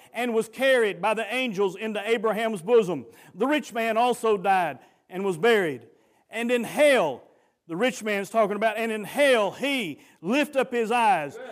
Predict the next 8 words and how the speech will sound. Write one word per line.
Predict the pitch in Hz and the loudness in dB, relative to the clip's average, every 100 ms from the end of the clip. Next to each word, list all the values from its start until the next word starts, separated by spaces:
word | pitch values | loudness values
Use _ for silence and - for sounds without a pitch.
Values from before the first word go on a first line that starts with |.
| - - 135 | -18 -12 -2
being | 247 262 247 | 0 0 -2
in | 233 | -4
torments, | 190 277 285 254 202 - - _ _ - | 2 4 6 4 -2 -6 -16 _ _ -8
and | 240 226 | -4 -4
seeth | - 269 269 233 | -6 -2 0 0
Abraham | 247 294 254 226 220 233 | 0 0 0 -2 -2 -4
afar | 214 247 233 226 | -4 0 2 4
off, | 208 170 | 4 2